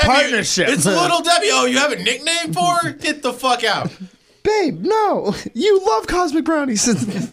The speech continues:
Speaker 2: <laughs>
Speaker 1: Unicorn cake, excellent. Not quite, uh,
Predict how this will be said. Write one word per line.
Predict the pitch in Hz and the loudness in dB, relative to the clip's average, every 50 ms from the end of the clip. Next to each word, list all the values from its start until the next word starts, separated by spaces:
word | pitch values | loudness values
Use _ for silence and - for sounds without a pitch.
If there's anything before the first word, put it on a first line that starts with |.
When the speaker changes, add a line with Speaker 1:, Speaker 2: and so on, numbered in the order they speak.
| _ _ _ | _ _ _
Speaker 2:
<laughs> | _ _ | _ _
Speaker 1:
Unicorn | - 139 202 269 277 269 269 - 220 220 214 202 | -8 -6 -4 -2 -4 -4 -4 -2 -2 -2 -2 -2
cake, | - 202 190 190 180 185 - - _ _ - - | -4 -4 -2 -2 -4 -6 -12 -18 _ _ -8 -4
excellent. | 160 185 202 - - - 131 110 104 101 98 - _ _ _ _ _ _ _ _ _ - | -2 -2 -2 -2 -4 -6 -6 -6 -8 -10 -12 -14 _ _ _ _ _ _ _ _ _ -8
Not | 113 143 165 - - | -4 -2 -2 -4 -4
quite, | - 175 175 175 175 - 123 - _ _ _ _ _ _ _ _ _ _ - | -4 -2 -2 -2 -2 -2 -6 -14 _ _ _ _ _ _ _ _ _ _ -4
uh, | 156 170 170 | -4 -4 -4